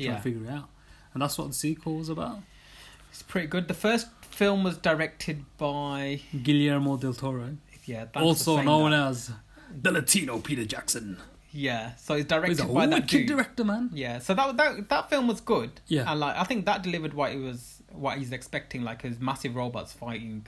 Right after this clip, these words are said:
Speaker 1: Yeah.
Speaker 2: ali-, uh, monsters. And I think this did as well. But I was saying to you that, to me, this literally felt like it was a,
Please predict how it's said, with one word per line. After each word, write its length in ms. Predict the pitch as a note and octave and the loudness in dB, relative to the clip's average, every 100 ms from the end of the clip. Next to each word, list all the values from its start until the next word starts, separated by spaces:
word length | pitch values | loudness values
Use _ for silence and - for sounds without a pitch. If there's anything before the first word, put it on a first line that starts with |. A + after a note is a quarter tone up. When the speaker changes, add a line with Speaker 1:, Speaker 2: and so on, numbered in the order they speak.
| - | -8
Speaker 1:
Yeah. 220 | D3+ A#2 - - | -6 -6 -8 -8
Speaker 2:
ali-, 320 | C3+ A#2 A2+ | -6 -6 -8
uh, 380 | A#2+ A#2+ A2+ A2 | -6 -6 -8 -8
monsters. 680 | A2 B2 B2+ - G2 F#2 - - - - - | -4 -4 -6 -10 -10 -12 -20 -20 -20 -16 -4
And 120 | D3 | -2
I 40 | |
think 240 | D#3 G3 D#3 | 0 0 2
this 140 | A#3+ | 0
did 180 | - G#3+ | 0 -2
as 120 | D#3+ | 0
well. 300 | F3 A2 G2 | 0 0 -2
But 100 | - | -4
I 60 | B2+ | -2
was 140 | C#3 D3 | -2 0
saying 220 | G3+ G3+ | 0 0
to 140 | - | -2
you 60 | C#3+ | -4
that, 240 | B2+ - | -4 -6
to 80 | - | -2
me, 160 | D#3+ E3 | 0 0
this 360 | C3 C#3+ - | -2 -6 -8
literally 440 | B2+ D#3 - - A2 | -6 -6 -6 -8 -6
felt 240 | A#2+ A#2 | -4 -4
like 260 | A2 A2+ - | -6 -10 -10
it 60 | |
was 180 | A2+ A2 | -10 -10
a, 140 | A2 | -16